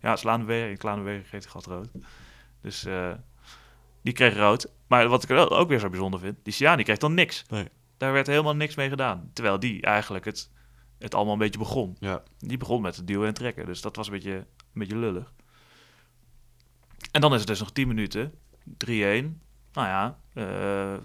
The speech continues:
Speaker 1: kijken wat er kan geba-, gaan gebeuren. En dan schiet Alessandrini dus nog op de lat. Wat
Speaker 2: Ja.
Speaker 1: wel echt een bizar moment was trouwens. Want Dallas gaat dan met z'n allen gewoon, eh, dan maar voor de pot hangen. Eh, Galaxy gaat de bal allemaal hoog inperen. En op een gegeven moment komt er zo'n hoge bal.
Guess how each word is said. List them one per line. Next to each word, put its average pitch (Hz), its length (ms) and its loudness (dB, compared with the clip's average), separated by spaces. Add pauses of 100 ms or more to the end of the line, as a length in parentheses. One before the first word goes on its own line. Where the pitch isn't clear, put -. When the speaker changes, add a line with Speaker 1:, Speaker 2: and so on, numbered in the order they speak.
(140)
Speaker 1:
kijken 101 260 -4
wat 104 100 -2
er 110 60 -4
kan 110 160 2
geba-, 110 260 -4
gaan 107 220 -4
gebeuren. 113 480 -4 (560)
En - 80 -8
dan 110 100 0
schiet 104 260 -4
Alessandrini 107 540 -2
dus 95 100 -4
nog 95 100 -6
op 90 60 -10
de 98 60 -4
lat. 107 280 -2 (100)
Wat 101 160 0
Speaker 2:
Ja. 98 60 -2
Speaker 1:
wel 107 180 6
echt 113 180 0
een 104 260 -4
bizar 117 480 2
moment 101 320 -4
was 123 180 -6
trouwens. 123 460 -6 (520)
Want 101 300 -4 (600)
Dallas 123 280 2
gaat 110 160 -4
dan 110 80 -4
met 107 100 -4
z'n - 60 -8
allen 95 300 -2
gewoon, 95 320 -4
eh, 90 140 -10
dan 92 120 -8
maar 90 140 -6
voor 98 120 -6
de 90 60 -6
pot 117 240 -8
hangen. 127 320 -8 (680)
Eh, - 100 -18 (240)
Galaxy 123 360 -2
gaat 104 140 -6
de 95 60 -10
bal 95 160 0
allemaal 92 240 -2
hoog 98 240 -4
inperen. 127 600 -4
En 156 60 -10
op 185 80 -16
een - 500 -20
gegeven - 180 -8
moment 151 160 4
komt 147 160 0
er 117 60 -2
zo'n 120 100 2
hoge 113 220 4
bal. 113 400 2